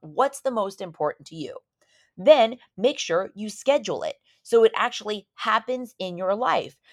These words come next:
Say you really want to, say you have a very busy life with lots of commitments and obligations, but you wanna prioritize health and fitness. Maybe you need to, you need to schedule it, what, however it is. Maybe you schedule meal prep or grocery shopping or time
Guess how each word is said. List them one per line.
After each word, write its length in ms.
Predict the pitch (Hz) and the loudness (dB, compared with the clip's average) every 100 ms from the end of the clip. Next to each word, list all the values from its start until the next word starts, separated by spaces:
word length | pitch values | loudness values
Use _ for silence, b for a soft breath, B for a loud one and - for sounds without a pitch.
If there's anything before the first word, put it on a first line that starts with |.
| b _ | b _
Say 340 | - 269 240 | 2 4 4
you 280 | 240 208 233 | 2 -8 -10
really 440 | 208 240 233 226 | -8 -8 -8 -10
want 360 | 214 202 196 - | -6 -2 -2 -4
to, 420 | - 196 185 185 - | -12 -10 -8 -10 -4
say 120 | 226 | -2
you 100 | 196 | -2
have 100 | 175 | 0
a 120 | 165 | 0
very 280 | 170 214 226 | 2 0 0
busy 240 | 226 220 | -4 -2
life 260 | 180 170 170 | 2 2 0
with 180 | 143 143 | -6 -2
lots 220 | 131 139 | -2 -2
of 180 | 147 - | -10 -10
commitments 460 | 214 247 247 220 | -10 -6 -6 -6
and 100 | 202 | -2
obligations, 580 | 180 170 143 139 151 151 | -2 -2 -6 -8 -12 -16
but 320 | - 247 220 - | 2 4 4 -8
you 120 | 208 220 | -12 -6
wanna 200 | 220 214 | -4 -2
prioritize 600 | 202 185 175 175 165 160 | 0 2 0 0 -6 -2
health 260 | 180 170 | 0 0
and 160 | 160 147 | -2 -8
fitness. 320 | - - - 143 | -10 -10 -20 -18
Maybe 400 | 143 135 233 233 b b _ | -16 -12 -14 -14 b b _
you 140 | 180 | -10
need 200 | 170 170 | -8 -8
to, 140 | 185 - - | -10 -12 -12
you 160 | 170 | -12
need 320 | 160 165 170 160 | -10 -10 -12 -14
to 300 | 190 185 185 | -14 -12 -14
schedule 440 | - 320 339 143 | -4 -2 -2 -8
it, 120 | - - | -8 -6
what, 180 | 170 - | -4 -2
however 380 | 233 254 247 240 | 2 2 4 0
it 80 | 220 | 0
is. 140 | 147 | -4
Maybe 180 | 113 131 | -10 -16
you 80 | 156 | -10
schedule 320 | - 185 226 | -4 -2 -2
meal 300 | 240 262 226 | -4 -4 -4
prep 300 | - 113 - b b b | -6 -14 -14 b b b
or 340 | 196 185 180 | 0 4 4
grocery 400 | 180 240 240 220 | 4 2 2 -6
shopping 420 | 180 170 - 117 - | -4 -2 -2 -10 -10
or 300 | 143 139 143 | -4 -2 -4
time 420 | - 190 185 185 | -6 -6 -6 -6